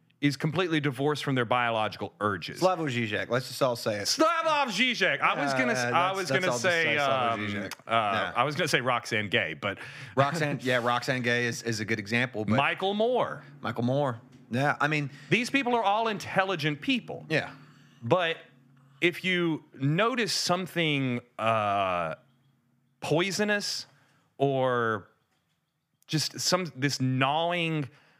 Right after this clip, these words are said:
Speaker 1: uncertainty that they may,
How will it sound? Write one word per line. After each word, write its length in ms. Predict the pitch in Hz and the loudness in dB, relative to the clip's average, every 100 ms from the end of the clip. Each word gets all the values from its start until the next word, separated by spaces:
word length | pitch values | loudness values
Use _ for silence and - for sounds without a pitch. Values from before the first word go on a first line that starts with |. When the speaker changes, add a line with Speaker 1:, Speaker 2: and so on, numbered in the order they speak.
| _ 139 | _ 0
Speaker 1:
uncertainty 1120 | 151 143 - 143 147 160 151 170 165 165 156 _ _ _ _ _ _ _ _ - | 0 0 0 0 0 -4 -4 -2 0 -2 -8 _ _ _ _ _ _ _ _ -4
that 120 | 143 | 0
they 100 | 160 | 2
may, 400 | 156 156 156 156 | 2 0 0 -2